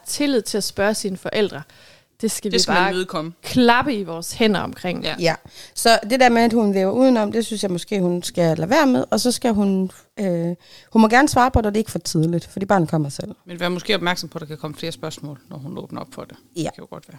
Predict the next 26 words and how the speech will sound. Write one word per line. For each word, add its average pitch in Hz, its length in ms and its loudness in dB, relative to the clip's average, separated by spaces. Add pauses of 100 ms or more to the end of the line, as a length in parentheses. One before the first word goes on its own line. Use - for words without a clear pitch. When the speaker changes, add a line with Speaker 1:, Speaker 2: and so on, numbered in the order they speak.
Speaker 1:
Ja, 220 200 2
og 226 160 -2
der, 277 240 2
der 277 140 -6
synes 269 200 -6
jeg 247 120 0
faktisk, 233 220 0
jeg 208 80 -4
fik 254 140 -2
et 226 80 -6
godt 240 240 -2
råd 220 200 2
engang 196 360 -4
af 185 40 -2
en 185 100 -4
kollega, 220 380 -2
som 202 200 -4
sagde, 214 280 -2 (760)
"Vi 262 160 2
forældre 226 460 0
må 196 120 0
godt 240 260 -2
være 202 80 -2
i 208 40 -4
tvivl." 214 440 -4 (380)
Speaker 2:
Mm. 180 200 -10